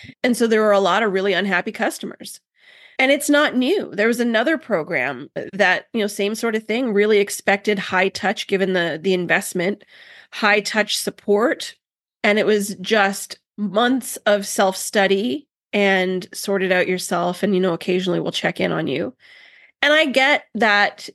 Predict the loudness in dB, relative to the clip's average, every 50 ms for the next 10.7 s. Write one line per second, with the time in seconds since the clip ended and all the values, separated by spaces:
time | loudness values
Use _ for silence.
0 | _ _ _ _ _ _ -2 0 0 0 -2 -2 -2 -2 -4 -6 -6 -8 -6 -6
1 | -4 -2 0 2 2 2 2 0 0 0 0 -2 0 0 0 0 0 0 -2 -4
2 | -4 0 0 0 0 0 0 0 0 0 0 -2 -6 _ _ 0 2 4 4 4
3 | 2 0 -2 -2 0 0 0 0 -2 -4 -6 -6 -4 -6 -8 -8 -4 -2 -2 0
4 | 0 -2 0 0 -2 -2 -2 -2 -2 0 0 2 2 0 -2 -2 2 2 4 4
5 | 4 4 2 2 0 -2 -6 -4 0 0 2 2 2 0 -2 -6 -8 -6 -6 -8
6 | -8 -12 -16 _ _ _ -20 -20 -20 _ _ _ _ _ -20 -8 0 2 4 4
7 | 4 4 2 2 0 -2 -4 -8 _ _ _ _ _ _ -4 0 2 2 2 4
8 | 2 2 0 0 -4 -2 -2 0 0 0 0 0 0 0 -2 -4 -6 -6 -2 -2
9 | 0 0 0 -2 -6 -6 -8 -8 -8 -6 -4 -2 0 2 4 4 4 4 2 2
10 | 2 4 4 4 4 4 4 4 4 2 2 -2 -4